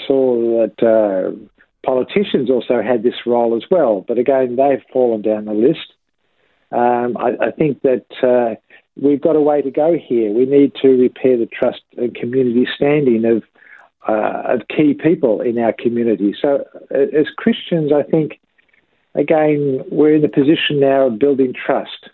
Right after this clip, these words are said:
again, within the community and, uh, start to ask those questions and be prepared to address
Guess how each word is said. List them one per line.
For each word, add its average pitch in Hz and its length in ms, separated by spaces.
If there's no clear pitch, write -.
again, 110 540
within 120 300
the 117 100
community 135 680
and, 135 500
uh, 131 160
start 147 360
to 135 120
ask 127 240
those 131 260
questions 127 480
and 113 120
be 135 140
prepared 135 440
to 147 100
address 147 280